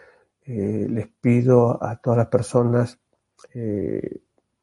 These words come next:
no se desconecten con nosotros, vamos a continuar analizando la juramentación presidencial el próximo viernes. Solamente quiero señalar lo siguiente,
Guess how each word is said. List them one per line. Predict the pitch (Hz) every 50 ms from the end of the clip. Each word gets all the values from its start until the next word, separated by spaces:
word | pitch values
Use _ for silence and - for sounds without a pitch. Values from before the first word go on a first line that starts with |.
| _ _ _ _ _ _ _
no | - 117 117 113
se | - - 123
desconecten | 107 98 - - 101 98 107 113 113 - 117 113
con | 110 120 107
nosotros, | 107 110 110 - 165 165 165 156 147 139 - - _ _ _ _ _ _ _ _ -
vamos | 120 107 107 107 -
a | 113 110
continuar | - 117 110 - 110 110 120 113 117 - - -
analizando | - 117 120 113 104 101 104 - - 113 113 113 113 113 113 107 - - - _ _ _ _ _ _ _ _ _ _ -
la | 123 107
juramentación | - - 131 117 101 95 98 95 107 98 - - 117 101 -
presidencial | - 123 110 - 113 107 101 104 101 107 104 - - 143 143 139 147 - - _ _ _ _ _ _ _ _ _
el | - 107 98 98 107 110 107 107 110 113 113 - _ _ _ _ _ _ _ _ _ _ _ _ _ _ _ _ _ _ _ _
próximo | - 117 107 - - 101 104 101 104
viernes. | 110 135 147 147 139 143 147 175 220 220 - - _ _ _ _ _ _ _ _ _ _ _ _ _ _ _ _ - - - - - - - _
Solamente | - - 123 117 110 113 117 113 - 104
quiero | - 123 113 113 110 107 - - 156 - - -
señalar | - - - 95 98 101 101 107 - 120 127 135
lo | 120 98
siguiente, | - - - 101 117 120 123 123 123 135 147 143 -